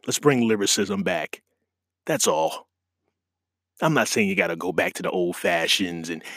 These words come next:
and start doing break dancing and this. I don't wanna break dance. I don't wanna dance at all. I'm tired of dances. With every artist is a new dance.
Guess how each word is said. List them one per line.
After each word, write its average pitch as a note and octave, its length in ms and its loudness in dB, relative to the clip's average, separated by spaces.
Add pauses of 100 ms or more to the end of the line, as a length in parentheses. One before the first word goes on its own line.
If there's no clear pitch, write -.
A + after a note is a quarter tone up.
and F2 160 -8
start F2 300 2
doing F#2 260 -2
break G2+ 300 0
dancing F#2 680 0 (240)
and F#2+ 140 0
this. G#2+ 220 6 (580)
I E3+ 80 6
don't D3 140 6
wanna G#2+ 140 8
break - 260 0
dance. F2 280 2 (140)
I A3 60 6
don't G3+ 100 8
wanna C#3+ 140 6
dance C3 280 6
at G2+ 80 4
all. G#2 300 6 (180)
I'm B2 80 -2
tired D3 280 4
of G#2 120 -2
dances. - 580 -6 (1800)
With C3 120 6
every B2 260 8
artist A#2 320 8
is A2 120 0
a A2 40 2
new B2+ 180 6
dance. A2+ 600 2